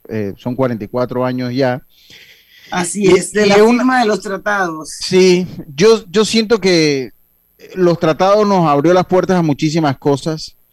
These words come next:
Speaker 1: pero quedan muchas deudas pendientes con lo que buscaba el tratado en sí. Eh, el tratado cuando se planteaba, yo no viví en esa época, pero por lo que logro leer, se planteaba,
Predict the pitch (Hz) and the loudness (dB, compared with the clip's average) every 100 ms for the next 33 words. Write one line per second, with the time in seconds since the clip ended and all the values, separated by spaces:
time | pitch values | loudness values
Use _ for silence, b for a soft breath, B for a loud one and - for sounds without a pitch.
0 | b b b b 165 147 131 165 170 170 | b b b b 0 0 2 2 2 0
1 | 175 170 185 165 170 170 170 - 147 127 | -2 0 0 2 4 4 2 0 -2 0
2 | 127 143 156 147 160 - 131 120 117 113 | -2 -2 -2 -2 -8 -2 -2 0 -4 -8
3 | 107 _ _ - 147 143 131 143 127 120 | -10 _ _ -2 2 2 2 0 0 -2
4 | - 160 170 156 139 127 143 151 147 135 | 0 2 2 0 -2 -2 0 0 0 -2
5 | - 160 110 104 _ _ _ _ - 120 | -2 -2 -4 -10 _ _ _ _ -8 -4
6 | 113 107 b b b 143 135 131 127 151 | -4 -6 b b b 0 0 0 0 2
7 | 160 156 156 135 131 131 127 120 139 175 | 2 2 0 -2 -2 -2 -2 -4 0 2
8 | 151 135 135 156 143 131 151 147 143 131 | 2 2 0 2 2 2 2 0 -2 -2
9 | 147 120 117 110 110 107 110 117 139 147 | -4 -4 -6 -6 -6 -6 -2 0 2 2
10 | 147 135 131 - b b b - 170 - | 2 2 -2 -6 b b b -4 -4 0
11 | 139 135 123 156 165 165 170 170 165 | -2 -2 0 2 4 2 2 0 -6